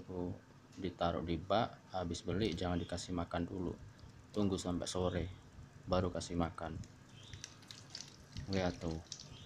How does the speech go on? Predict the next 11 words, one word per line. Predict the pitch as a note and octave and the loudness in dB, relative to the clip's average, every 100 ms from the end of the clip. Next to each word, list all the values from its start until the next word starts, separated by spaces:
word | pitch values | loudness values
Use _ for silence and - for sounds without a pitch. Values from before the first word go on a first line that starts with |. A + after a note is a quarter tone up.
| - - - - - - - - - - - - - - | -16 -14 -16 -16 -20 -18 -14 -12 -12 -14 -18 -20 -10 2
Seger | - G#2+ F#2+ D#2+ D2 | 4 6 6 6 4
ya, | - C#2+ - - | 6 6 4 0
langsung | E2+ E2+ - F#2+ | 0 0 0 2
mau | F2+ | 2
makan | F2+ E2+ - E2+ | 2 -2 0 0
dia. | E2 D#2+ E2 - - - - - - - - - - - - - - - - - - - - - - - - - - - - - - - - | 0 -2 -4 -10 -18 -20 -14 -12 -12 -14 -20 -18 -16 -16 -18 -18 -18 -12 -12 -12 -12 -10 -10 -14 -20 -20 -18 -18 -18 -18 -18 -16 -16 -16 -2
Dan | - G2+ | 4 8
ini | A2 - | 10 10
di | G2+ | 8
keesok | - F2+ G2+ F#2+ - | 6 6 6 2 4
harinya | F#2 G2+ E2+ E2+ F#2 A#2+ | 4 6 6 6 6 4